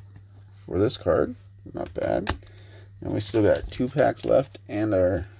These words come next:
mystery auto or relic. Like I said, I just opened a box of these a couple night, last night.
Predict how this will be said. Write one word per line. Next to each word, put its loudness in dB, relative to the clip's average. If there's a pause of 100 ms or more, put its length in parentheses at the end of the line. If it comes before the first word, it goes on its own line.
(240)
mystery 0 (460)
auto 6
or 4
relic. 2 (3750)
Like 0
I 2
said, 4
I 4
just -2
opened 0
a -10
box 0
of 0
these 0
a -12
couple -2
night, -2 (300)
last 0
night. -2